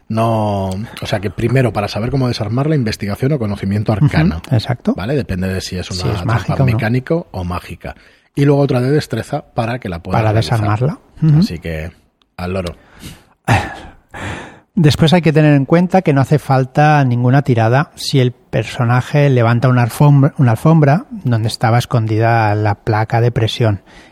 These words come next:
Speaker 2: y se ve perfectamente lo que es, ¿vale? La narrativa se impondrá a las tiradas,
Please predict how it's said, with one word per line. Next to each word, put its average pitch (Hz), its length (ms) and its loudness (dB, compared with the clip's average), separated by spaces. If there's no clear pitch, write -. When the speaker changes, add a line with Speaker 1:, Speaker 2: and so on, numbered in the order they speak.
Speaker 2:
y 139 100 2
se 127 180 2
ve 113 140 2
perfectamente 123 720 0
lo 127 140 4
que 113 180 2
es, - 260 -4
¿vale? 120 300 0
La 107 400 0
narrativa 117 640 2
se 139 160 2
impondrá 113 500 0
a 139 280 -2
las 110 200 -2
tiradas, - 580 -4